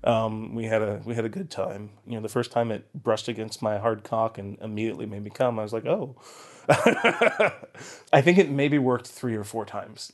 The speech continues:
I think that was it, to where the sensitivity just, like, got, got past it. Um, but maybe three or four times, um, with a bedsheet,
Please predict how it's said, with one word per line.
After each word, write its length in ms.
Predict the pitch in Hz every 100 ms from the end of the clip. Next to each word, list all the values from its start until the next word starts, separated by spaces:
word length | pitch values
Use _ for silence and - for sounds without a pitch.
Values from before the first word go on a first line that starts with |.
| -
I 60 | 120
think 200 | 123 110
that 120 | 98
was 160 | 101 110
it, 160 | -
to 80 | -
where 120 | 120
the 100 | 107
sensitivity 720 | 113 117 113 110 110 101 104 104
just, 260 | 107 -
like, 480 | 104 - - 98 104
got, 300 | - - -
got 200 | - -
past 320 | - - -
it. 180 | 120 - - - - -
Um, 260 | 113 110 107
but 140 | 113
maybe 300 | 123 127 127
three 180 | 131 120
or 80 | 110
four 160 | -
times, 640 | 110 - 101 101 101 101 -
um, 380 | 104 101 101 104
with 180 | 113 110
a 60 | 110
bedsheet, 560 | 101 98 - 104 101